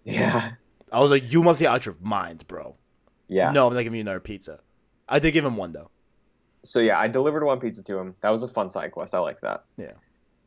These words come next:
Speaker 1: I did it again. I was like, "I don't need to do that. I'm sure there's gonna be a cool, like, thanks for the pizza." Maybe it's Tobey Maguire, and he says, "It's pizza time." I don't know.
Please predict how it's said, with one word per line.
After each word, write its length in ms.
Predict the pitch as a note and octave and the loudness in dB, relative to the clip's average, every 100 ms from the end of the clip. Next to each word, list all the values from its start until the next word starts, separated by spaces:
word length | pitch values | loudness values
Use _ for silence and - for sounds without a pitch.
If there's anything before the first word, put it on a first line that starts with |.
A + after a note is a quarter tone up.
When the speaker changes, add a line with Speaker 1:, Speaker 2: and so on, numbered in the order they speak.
| _ _ _ _ _ - | _ _ _ _ _ -4
Speaker 1:
I 180 | G2 | 0
did 160 | G2 C3+ | 0 0
it 60 | C3+ | 0
again. 260 | A2+ G#2+ | 2 2
I 40 | G#2 | 2
was 120 | G2+ | 0
like, 120 | G2+ | -2
"I 60 | - | 0
don't 100 | A2+ | 0
need 80 | G#2 | -2
to 60 | |
do 120 | F#2+ F2+ | -4 -2
that. 260 | F#2 F#2 - | -2 -2 -4
I'm 100 | F#2+ | -12
sure 220 | - G#2+ | -6 -4
there's 160 | F#2+ F#2+ | -4 -4
gonna 120 | F#2+ | -4
be 80 | F#2 | -4
a 40 | |
cool, 440 | - F#2 F2+ F2 F#2 - | -6 -4 -2 -2 -6 -10
like, 380 | - E2+ - - _ - | -4 -4 -4 -16 _ -4
thanks 220 | F#2+ F#2 - | -4 -4 -8
for 60 | |
the 60 | F2 | -8
pizza." 440 | F#2 F2 F2 E2+ | -8 -6 -2 -2
Maybe 220 | F#2+ F#2+ F#2+ | 0 0 -2
it's 120 | - | -2
Tobey 220 | G#2 F#2 | -2 0
Maguire, 400 | F#2 F2+ F2 F2 | -2 0 2 2
and 80 | F2+ | -2
he 60 | |
says, 440 | F#2 F2+ F2 - - _ | -6 -6 -6 -12 -14 _
"It's 80 | _ | _
pizza 260 | F#2+ G2 | -8 -6
time." 300 | F#2 F#2+ F#2 - _ - - - _ _ - | -2 -2 -2 -4 _ -18 -18 -18 _ _ -4
I 60 | |
don't 100 | F#2 | -2
know. 140 | A#1+ | -2